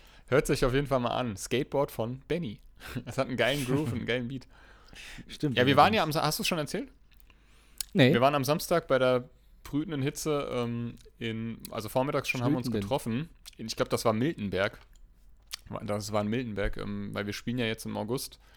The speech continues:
Speaker 1: ähm, auf einer Hochzeit. Und dort haben wir uns mit dem Brautpaar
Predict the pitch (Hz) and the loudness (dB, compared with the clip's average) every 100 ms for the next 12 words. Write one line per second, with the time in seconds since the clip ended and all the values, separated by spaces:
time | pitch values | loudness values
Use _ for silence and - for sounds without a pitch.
0 | - - - - - - - 107 104 107 | -20 -20 -20 -20 -20 -20 -8 -4 -4 -4
1 | 98 101 104 123 - - 151 180 - - | -8 -6 -2 -4 -4 -2 -2 -4 -14 -20
2 | - - - - - - - 117 107 107 | -20 -20 -20 -20 -20 -16 -8 0 0 6
3 | 113 127 113 110 120 107 - 110 127 - | 8 8 4 0 0 0 2 2 2 0
4 | 98 98 | 0 0